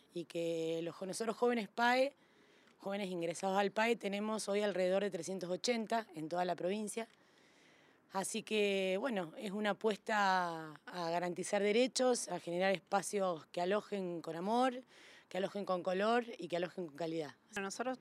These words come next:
Speaker 2: tenemos un equipo de trabajo que va a estar acompañando, eh, va a haber un coordinador, eh, que va a estar, eh, en contacto con las instituciones u organizaciones que están también acá en la zona para poder acompañar y poder facilitar ese ingreso a la vida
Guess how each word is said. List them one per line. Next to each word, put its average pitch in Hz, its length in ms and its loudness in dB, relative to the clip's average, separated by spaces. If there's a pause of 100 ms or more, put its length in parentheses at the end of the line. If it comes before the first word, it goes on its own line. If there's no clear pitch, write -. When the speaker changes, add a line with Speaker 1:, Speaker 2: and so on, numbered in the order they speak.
(120)
Speaker 2:
tenemos 190 580 -4
un 185 120 -4
equipo 208 420 -4
de 214 100 -2
trabajo 190 500 -2
que 202 80 -4
va 180 80 0
a - 20 -4
estar - 180 -8
acompañando, 202 880 -4 (720)
eh, 175 280 0
va 185 80 0
a - 20 4
haber 190 160 2
un 190 80 -2
coordinador, 180 800 0
eh, 180 640 -6
que 170 140 -6
va 170 80 -4
a - 20 -4
estar, 175 480 -4
eh, 175 480 -8
en 185 140 -12
contacto 185 440 -4
con 185 160 -6
las 180 180 -4
instituciones 190 800 -2
u 185 40 -2
organizaciones 180 720 -4
que 190 60 -12
están 196 180 -4
también 190 260 -4
acá 185 400 -4
en 180 80 -8
la 180 120 -8
zona 262 420 0
para 180 180 -2
poder 180 240 -2
acompañar 190 720 -4 (540)
y - 80 -8
poder 202 240 0
facilitar 233 840 0
ese 214 220 -4
ingreso 214 640 -2
a 214 140 2
la 175 160 -4
vida 180 580 -2